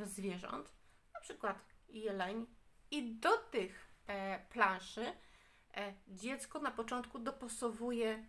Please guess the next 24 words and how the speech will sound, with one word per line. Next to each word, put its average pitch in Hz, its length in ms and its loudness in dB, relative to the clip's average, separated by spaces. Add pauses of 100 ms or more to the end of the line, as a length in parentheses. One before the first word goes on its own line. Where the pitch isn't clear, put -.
(180)
e, 208 320 0
z - 300 -6
tej 233 240 6
ściągi, 202 840 0 (340)
e, 208 180 -6
zwierzęta, 208 720 2 (440)
a 285 60 10 (260)
następnie 220 960 2 (800)
dopasowuje, 240 800 0 (440)
e, 208 260 -4
z 220 80 -6
książeczki. - 760 -2 (420)
I 254 100 -2
już 285 180 0
kiedy 226 240 2
umie 339 280 2
dobrze 220 340 2
czytać, 208 420 -2 (280)
ta 294 140 4
ściąga 214 460 0
nie 247 140 2
będzie 233 260 4
mu 214 100 0
potrzebna, 202 720 0